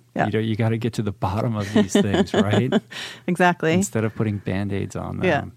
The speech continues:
Speaker 1: exactly.
Speaker 2: Um, that's fascinating. And, and I'm also really intrigued and interested in your perspective on addiction. You know, I'm, I'm in recovery, uh, and have been for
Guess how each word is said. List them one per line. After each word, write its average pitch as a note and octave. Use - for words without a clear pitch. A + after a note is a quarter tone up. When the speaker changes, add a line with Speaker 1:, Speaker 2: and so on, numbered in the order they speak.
Speaker 1:
exactly. F3
Speaker 2:
Um, A2
that's D#3
fascinating. A#2
And, A#2+
and A#2+
I'm B2
also B2
really A#2+
intrigued G#2+
and G2+
interested G#2+
in G2+
your B2
perspective A2+
on G2
addiction. G2+
You A2
know, G2+
I'm, G2
I'm G#2
in G2+
recovery, G2
uh, G#2
and G#2+
have G#2
been G2+
for G#2